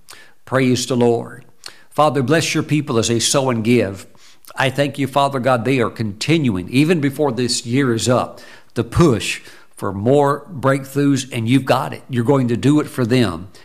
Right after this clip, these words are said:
and they're going to rejoice. Now, I thank you, Father God. Take them to higher levels, even in their finances. We give you praise. We give you praise. Thank you, Father, for courage,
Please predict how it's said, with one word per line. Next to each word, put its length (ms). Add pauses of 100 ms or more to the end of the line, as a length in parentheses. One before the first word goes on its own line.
(100)
and 100
they're 100
going 140
to 60
rejoice. 840 (400)
Now, 160
I 120
thank 360
you, 80
Father 340
God. 360
Take 200
them 140
to 80
higher 340
levels, 440
even 240
in 100
their 140
finances. 920 (360)
We 120
give 200
you 80
praise. 720 (340)
We 120
give 200
you 80
praise. 540
Thank 280
you, 80
Father, 400
for 160
courage, 800